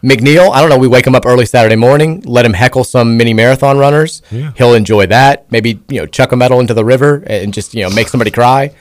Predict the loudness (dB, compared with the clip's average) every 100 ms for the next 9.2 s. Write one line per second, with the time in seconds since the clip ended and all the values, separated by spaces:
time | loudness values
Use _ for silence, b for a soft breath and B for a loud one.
0 | B B B -2 2 2 0 -6 -4 0
1 | 2 0 0 -2 -4 -4 -2 0 0 0
2 | -2 -4 -8 -6 -4 -2 -4 -6 -6 -2
3 | -2 -2 -2 -2 -4 -6 -8 -12 -10 -12
4 | -8 -8 -8 -12 -12 -8 -6 -6 -8 b
5 | b -4 0 2 2 2 2 0 -2 -2
6 | -2 -4 -8 -12 -12 -8 -8 -8 -10 -10
7 | -8 -6 -4 -6 -8 -12 -12 -10 -12 -10
8 | -6 -8 -10 -14 -12 -8 -8 -8 -12 -14
9 | -16